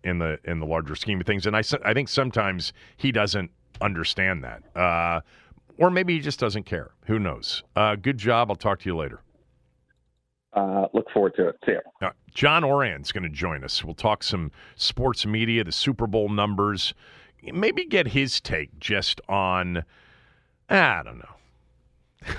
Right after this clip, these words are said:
Speaker 1: <laughs> All of the, all of you just said, "Stop talking about this move. We don't care." Talk about the, the fact that Kirk Cousins is the favorite to come back to Washington. We'll get to that next hour.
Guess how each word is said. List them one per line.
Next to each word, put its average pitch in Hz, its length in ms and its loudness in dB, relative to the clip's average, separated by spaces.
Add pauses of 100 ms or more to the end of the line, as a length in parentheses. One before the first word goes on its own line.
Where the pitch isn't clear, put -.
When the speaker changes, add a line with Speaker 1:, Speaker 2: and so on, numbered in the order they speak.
Speaker 1:
<laughs> - 100 -10
All 208 220 4
of 165 140 2
the, 151 260 4 (460)
all 214 200 4
of 165 80 0
you 156 120 0
just 131 240 0
said, 120 260 0 (140)
"Stop - 320 2
talking 120 360 4
about 104 280 2
this 101 200 -2
move. 92 460 0 (140)
We 143 80 -4
don't 139 180 0
care." 110 340 4 (260)
Talk - 200 6
about 180 260 4
the, - 120 -6 (340)
the 156 100 2
fact 165 280 4
that 143 140 0
Kirk 165 260 2
Cousins 127 480 2
is 110 100 0
the 113 100 2
favorite 127 460 2
to 107 60 -6
come 127 200 0
back 110 220 4
to 104 100 0
Washington. 98 640 0 (160)
We'll 226 140 4
get 240 220 4
to 208 100 6
that 190 240 6
next 139 380 2
hour. 90 320 2